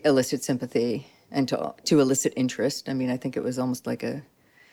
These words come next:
dare I call it a pickup line at a bar, which is, like, a horrible thing to say, but it was like, you know, "Pity me. Wounded bird syndrome," whatever. <laughs> Um, I'm digressing way too much.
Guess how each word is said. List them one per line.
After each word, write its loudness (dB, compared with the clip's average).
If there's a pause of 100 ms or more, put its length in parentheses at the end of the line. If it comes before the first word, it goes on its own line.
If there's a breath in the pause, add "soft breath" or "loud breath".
(600 soft breath)
dare 6
I 6
call 0
it 4
a 2
pickup -2
line 0
at -2
a 0
bar, -2
which -8
is, -8
like, -6
a -8
horrible 4
thing 0
to 0
say, 2
but 2
it -2
was -2
like, 4
you -2
know, 6 (140)
"Pity 6
me. -4 (460)
Wounded 6
bird 2
syndrome," -2
whatever. 2
<laughs> -6 (180)
Um, 6 (320 loud breath)
I'm 8
digressing 6 (340 loud breath)
way 8
too 2
much. 4